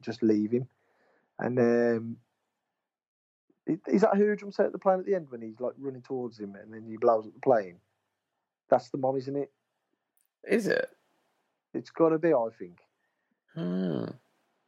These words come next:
Speaker 2: Eh, 'cause they were all, by the end of the f-, film,
Speaker 1: Yeah.
Speaker 2: apart from the guy who was in the cockpit, Far-, um, can't remember his name, Farad?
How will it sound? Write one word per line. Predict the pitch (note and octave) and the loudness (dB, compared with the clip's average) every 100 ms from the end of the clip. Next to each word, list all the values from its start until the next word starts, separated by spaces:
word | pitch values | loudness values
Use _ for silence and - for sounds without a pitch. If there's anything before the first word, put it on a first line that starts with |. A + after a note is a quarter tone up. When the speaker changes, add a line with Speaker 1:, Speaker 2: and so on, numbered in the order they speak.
| - | -6
Speaker 2:
Eh, | B2 | -6
'cause | - C3 | -6 0
they | C#3+ | 2
were | C#3+ - | 2 2
all, | C3 C#3 G2 - _ _ _ | 2 2 -2 -8 _ _ _
by | A#2 | 2
the | G#2+ A2 | 4 2
end | C#3 G#2 A#2+ | 2 -2 -8
of | - | -12
the | |
f-, | - - _ _ - | -12 -14 _ _ 0
film, | G#2+ D#2+ - G#2+ - | 2 2 -2 -10 -10
Speaker 1:
Yeah. | D3+ B2+ A2 - _ _ - | -6 -6 -8 -14 _ _ -20
Speaker 2:
apart | - - B2+ - | -8 -2 0 0
from | - G#2 F#2+ | 0 2 2
the | F#2+ | 2
guy | G2 | 2
who | F2+ | 2
was | F#2+ | -2
in | F2 | -4
the | E2 | -6
cockpit, | - G2 - - - - _ | -2 -2 -2 -6 -4 -6 _
Far-, | - F#2 - _ _ - - - | -2 -2 -2 _ _ -20 -20 -8
um, | F2 D#2 D2+ D2+ - _ _ _ | -4 -2 -4 -8 -14 _ _ _
can't | - - | -12 -12
remember | |
his | D2 | -8
name, | D2+ D2+ - _ | -8 -8 -14 _
Farad? | F2+ F#2 G2 | 2 2 0